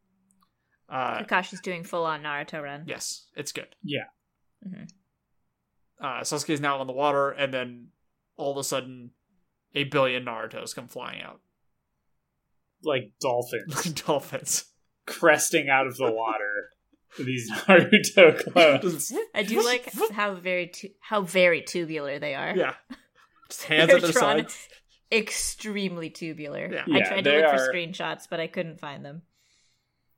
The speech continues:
Speaker 3: They are a cylinder with one rounded
Speaker 2: <laughs>
Speaker 3: end.
Speaker 2: Yeah. Yeah. It's just like, whoa,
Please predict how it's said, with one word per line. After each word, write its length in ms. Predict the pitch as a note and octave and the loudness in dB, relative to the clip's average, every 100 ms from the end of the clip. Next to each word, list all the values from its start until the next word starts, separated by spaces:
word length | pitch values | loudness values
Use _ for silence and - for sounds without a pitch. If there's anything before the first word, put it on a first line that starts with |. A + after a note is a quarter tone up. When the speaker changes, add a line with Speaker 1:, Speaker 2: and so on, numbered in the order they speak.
| _ | _
Speaker 3:
They 160 | D#3 D#3 | 6 8
are 140 | D3 | 6
a 80 | C3+ | 6
cylinder 640 | - D3 C3 C3+ C3 B2 | 2 0 0 0 2 2
with 160 | A#2 A2+ | 0 -4
one 260 | B2 A#2+ A2+ | -4 -4 0
rounded 440 | A2 G#2+ G#2+ G#2+ G#2 G2+ | 0 0 -2 -6 -4 -4
Speaker 2:
<laughs> 140 | - | 2
Speaker 3:
end. 340 | A#3 - F#4+ D#4 - | 4 4 -2 -4 -6
Speaker 2:
Yeah. 300 | C4+ - - - B4 - E4 - - - _ | -10 -6 -10 -6 -10 -8 -14 -12 -20 -20 _
Yeah. 380 | - E3+ F3 G#3 _ | -4 -2 -2 -4 _
It's 220 | - - - | -20 -18 -18
just 120 | A3+ | -10
like, 220 | G#3 - _ | -10 -10 _
whoa, 380 | E3+ - F3+ | -16 -8 -6